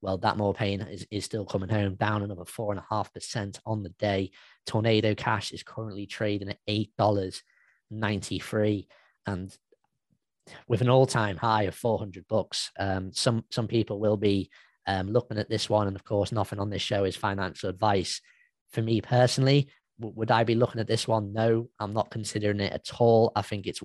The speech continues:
way too risky. Uh, I, I do believe that, you know, you don't know what's gonna come out. Um, you, you know, you don't know if it's ever gonna be used in the U S again.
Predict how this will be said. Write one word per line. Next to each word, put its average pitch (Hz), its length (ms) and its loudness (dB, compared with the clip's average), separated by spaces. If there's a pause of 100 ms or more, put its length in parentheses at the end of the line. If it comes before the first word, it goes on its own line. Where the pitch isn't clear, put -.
(140)
way 113 300 4
too 104 240 -2
risky. 92 480 -2 (320)
Uh, 98 200 -2
I, 95 100 -6 (220)
I - 40 -14 (100)
do 123 220 6
believe 110 320 4
that, 90 240 -4
you 98 100 -8
know, 95 220 -2
you 98 100 -10
don't 117 300 4
know 113 120 -2
what's 107 220 -2
gonna 101 180 -8
come 95 200 -12
out. 95 280 -2 (400)
Um, 90 420 -8
you, 90 100 -14 (240)
you 107 80 -12
know, 98 180 -10 (460)
you 98 120 -12
don't 123 200 2
know 123 60 4
if 113 60 2
it's 107 120 -4
ever 104 180 2
gonna 101 200 2
be 98 80 0
used 98 440 -4
in 95 80 -14
the 95 60 -10
U 98 100 -4
S 92 160 -4
again. 95 340 -4